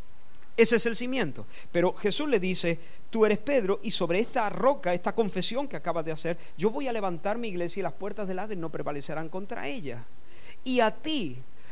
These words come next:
te daré las llaves del reino. Y todo lo que ates en la tierra será atado en el cielo, y todo lo que desates en la tierra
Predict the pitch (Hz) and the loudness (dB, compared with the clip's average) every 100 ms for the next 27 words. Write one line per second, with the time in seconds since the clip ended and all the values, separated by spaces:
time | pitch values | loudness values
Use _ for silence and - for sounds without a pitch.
0 | - 226 208 208 262 233 160 233 269 247 | 2 6 6 6 4 4 2 2 4 4
1 | 175 196 185 175 240 277 269 202 131 101 | 2 2 0 0 6 6 6 4 2 -2
2 | - - - - - - - - - - | -2 -2 -4 -4 -4 -4 -4 -4 -4 -4
3 | - - - 233 - 285 311 302 294 294 | -4 -4 0 0 6 6 8 6 4 4
4 | 285 311 277 247 214 190 175 175 156 147 | 4 2 2 0 0 0 -2 0 -2 0
5 | 151 165 160 175 180 185 170 185 180 175 | -2 -2 -2 -2 -2 -2 -2 0 0 2
6 | 254 294 285 277 262 247 - 302 - 269 | 2 4 2 2 2 2 4 2 2 0
7 | 196 165 160 165 160 | 0 0 0 0 0